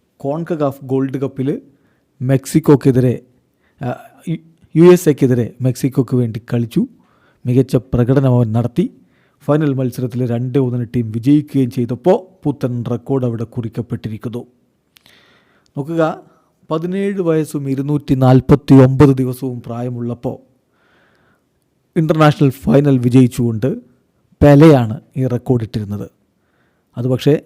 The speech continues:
ആയിരത്തി തൊള്ളായിരത്തി അൻപത്തെട്ടിലെ വേൾഡ് കപ്പായിരുന്നു. രണ്ടായിരത്തി ഇരുപത്തിനാലില് പതിനേഴ് വയസ്സും രണ്ട് ദിവസവും പ്രായമുള്ളപ്പോൾ യൂറോ കപ്പിൽ മുത്തമിട്ടുകൊണ്ട്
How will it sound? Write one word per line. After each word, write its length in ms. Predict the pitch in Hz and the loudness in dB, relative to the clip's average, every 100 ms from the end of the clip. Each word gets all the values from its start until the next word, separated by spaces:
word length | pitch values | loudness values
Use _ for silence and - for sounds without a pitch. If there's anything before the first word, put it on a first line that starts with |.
| - | -6
ആയിരത്തി 220 | 135 131 | -4 -2
തൊള്ളായിരത്തി 240 | - 131 127 | -2 -2 -4
അൻപത്തെട്ടിലെ 440 | 120 120 131 127 | -4 -6 -2 0
വേൾഡ് 360 | 117 123 131 135 | 4 6 6 4
കപ്പായിരുന്നു. 460 | 131 127 113 104 - _ _ _ _ _ _ _ _ _ _ _ _ _ _ _ _ - | 4 2 -4 -8 -18 _ _ _ _ _ _ _ _ _ _ _ _ _ _ _ _ -10
രണ്ടായിരത്തി 480 | 135 135 143 139 143 | -6 -2 -2 -2 -2
ഇരുപത്തിനാലില് 800 | 131 131 135 127 123 127 117 104 _ _ _ _ _ - | -2 -4 -6 -6 -4 -4 -6 -10 _ _ _ _ _ -2
പതിനേഴ് 420 | 139 147 156 156 | 2 4 4 6
വയസ്സും 480 | 160 143 135 151 135 | 4 2 2 -2 -2
രണ്ട് 380 | 123 139 156 170 | 0 0 2 2
ദിവസവും 560 | 147 143 135 139 139 | 2 0 0 -4 -4
പ്രായമുള്ളപ്പോൾ 680 | 127 127 131 127 120 120 131 220 _ _ _ _ _ _ - | -2 0 0 -2 -4 -4 -8 -8 _ _ _ _ _ _ 4
യൂറോ 280 | 139 143 151 | 6 8 8
കപ്പിൽ 340 | - 147 143 135 | 6 4 4 4
മുത്തമിട്ടുകൊണ്ട് 840 | 131 - 131 123 131 123 110 135 | 2 0 -2 -2 -4 -4 -4 -6